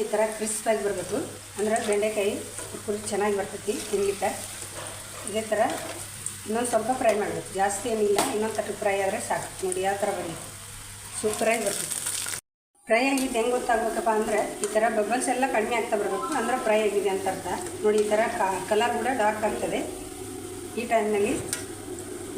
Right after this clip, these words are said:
ಪ್ಲೇಟಿಗೆ ತಗೊಂಡ್ಬಿಡೋದು. ನೋಡಿ, ಈ ಥರ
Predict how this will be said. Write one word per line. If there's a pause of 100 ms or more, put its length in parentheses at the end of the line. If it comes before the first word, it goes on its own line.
(120)
ಪ್ಲೇಟಿಗೆ
ತಗೊಂಡ್ಬಿಡೋದು. (1040)
ನೋಡಿ,
ಈ
ಥರ